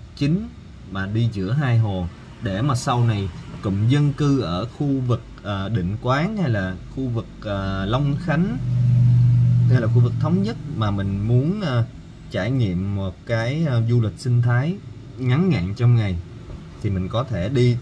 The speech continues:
theo trục D T bảy bảy mươi B này để đến khu vực này. Thì cái định hướng mà bẻ cong, thay vì đi thẳng thì mình hơi bẻ cong cong chút xíu, nó cũng sẽ giúp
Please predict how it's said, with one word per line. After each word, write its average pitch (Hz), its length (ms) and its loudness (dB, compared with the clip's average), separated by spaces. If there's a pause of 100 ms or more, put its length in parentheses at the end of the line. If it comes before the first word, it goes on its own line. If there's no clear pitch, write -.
(160)
theo 127 240 2 (100)
trục 110 200 0
D 113 60 0 (120)
T 117 180 -2
bảy 90 140 -4
bảy 92 180 -2
mươi 120 260 4 (100)
B 120 40 0 (240)
này 95 180 -2 (380)
để 92 100 -4
đến 113 200 -2
khu 131 120 0
vực 92 160 -4
này. 85 160 -2 (1700)
Thì 110 80 -2
cái 131 140 -2
định 104 200 2
hướng 135 360 6
mà 101 380 2 (160)
bẻ 107 240 0
cong, 123 560 2
thay 131 120 0
vì 117 120 2
đi 117 120 0
thẳng 117 300 0
thì 139 60 0
mình 107 260 2
hơi 117 180 4
bẻ - 200 -2
cong 123 220 -2
cong 120 220 2
chút 120 120 -4
xíu, 143 220 0
nó 165 140 2
cũng 110 140 -2
sẽ 117 120 -2
giúp 147 180 0